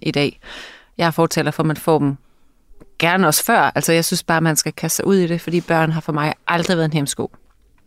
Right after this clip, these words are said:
Øhm, og man har simpelthen kun, øh, kærlighed, og den har man også, når man er fireogtyve. Så det er ikke, øh, det har bare været en stor glæde for mig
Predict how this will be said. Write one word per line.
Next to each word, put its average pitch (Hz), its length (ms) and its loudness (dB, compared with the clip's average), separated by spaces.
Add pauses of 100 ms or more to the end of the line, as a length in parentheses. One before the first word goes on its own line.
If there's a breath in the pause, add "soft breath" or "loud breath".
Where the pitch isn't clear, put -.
(340)
Øhm, 165 400 4 (600 loud breath)
og 175 100 2
man 170 160 4
har 156 280 0
simpelthen 170 300 2
kun, 170 420 0
øh, 165 120 2
kærlighed, 147 560 2
og 170 140 -4
den 170 140 0
har 165 160 2
man 139 140 2
også, 135 180 -2
når 139 60 -2
man 131 120 -4
er 131 80 -2
fireogtyve. 139 460 -6 (100)
Så - 160 -8
det 175 160 4
er 165 80 6
ikke, 131 320 -2
øh, - 60 -6 (800 loud breath)
det - 20 -12
har 180 80 4
bare 147 180 2
været 151 100 4
en 156 60 2
stor 175 200 2
glæde 190 300 4
for 202 120 0
mig 131 260 2